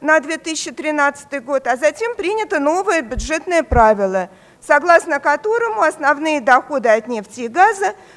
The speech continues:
мы вкладываем в чужую экономику. Уважаемые коллеги, помимо того, что это искусственный тормоз экономического роста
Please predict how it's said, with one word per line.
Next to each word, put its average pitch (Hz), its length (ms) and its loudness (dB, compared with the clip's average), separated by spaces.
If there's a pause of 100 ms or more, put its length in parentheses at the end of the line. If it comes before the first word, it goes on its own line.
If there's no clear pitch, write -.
мы 392 180 0
вкладываем 349 720 4
в - 40 -14
чужую 330 640 -8
экономику. 196 880 -4 (580)
Уважаемые 349 680 2
коллеги, 269 500 2
помимо 370 480 2
того, 285 400 4
что 277 220 -4
это 277 280 2
искусственный 320 600 -2
тормоз 294 460 -4
экономического 277 920 -4
роста 220 500 -6